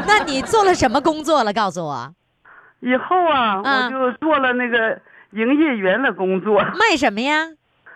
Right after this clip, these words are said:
Speaker 2: 嗯，我还想讲一个小故事。
Speaker 1: 啊，什么事儿呢？
Speaker 2: 就是那个我小的时候啊，那六年级的时候啊，
Speaker 1: 嗯。
Speaker 2: 就是沈阳音乐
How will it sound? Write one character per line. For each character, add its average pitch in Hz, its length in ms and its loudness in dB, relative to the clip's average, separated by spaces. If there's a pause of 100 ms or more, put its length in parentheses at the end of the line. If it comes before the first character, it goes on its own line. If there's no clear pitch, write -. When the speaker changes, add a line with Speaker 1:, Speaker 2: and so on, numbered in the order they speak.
(540)
Speaker 2:
嗯， 262 680 -2
我 262 80 0
还 330 300 0
想 269 180 0
讲 233 240 0
一 233 40 -4
个 262 180 -2
小 165 180 0
故 220 240 -6
事。 - 80 -10 (220)
Speaker 1:
啊， 370 340 0
什 254 160 -6
么 254 80 -10
事 330 120 -2
儿 302 120 0
呢？ 285 220 -4 (540)
Speaker 2:
就 320 80 -2
是 320 340 0
那 285 140 0
个 277 100 0
我 269 260 0
小 208 160 0
的 254 240 -2
时 220 100 -2
候 233 120 -2
啊， 226 340 0 (340)
那 240 260 -2
六 349 220 4
年 214 300 2
级 220 100 -6
的 202 140 0
时 185 160 -6
候 185 100 2
啊， 180 280 2
Speaker 1:
嗯。 247 340 -10
Speaker 2:
就 262 100 -14
是 240 280 0
沈 226 80 0
阳 226 160 2
音 294 180 2
乐 285 140 0